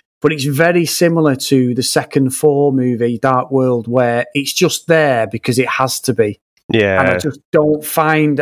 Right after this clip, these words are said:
Speaker 1: I don't think, I honestly don't think, Dave, I'd probably watch this ever again, even if it's on T V. And I know I've got Disney Plus. I, I would not seek this out. And not because I hated it,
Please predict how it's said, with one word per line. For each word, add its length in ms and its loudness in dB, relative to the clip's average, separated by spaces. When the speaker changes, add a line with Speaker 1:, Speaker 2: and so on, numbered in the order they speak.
Speaker 1:
I 60 0
don't 320 0
think, 260 0
I 140 2
honestly 360 0
don't 240 0
think, 240 0
Dave, 240 0
I'd 220 -4
probably 400 -2
watch 320 0
this 160 -4
ever 200 0
again, 340 -2
even 200 2
if 80 2
it's 140 -2
on 140 4
T 260 0
V. 220 0
And 140 0
I 60 2
know 180 2
I've 100 -2
got 280 -2
Disney 280 2
Plus. 340 -2
I, 220 -2
I 100 2
would 180 0
not 280 -2
seek 320 -2
this 180 -4
out. 200 2
And 100 0
not 120 2
because 200 -4
I 60 2
hated 460 0
it, 240 -2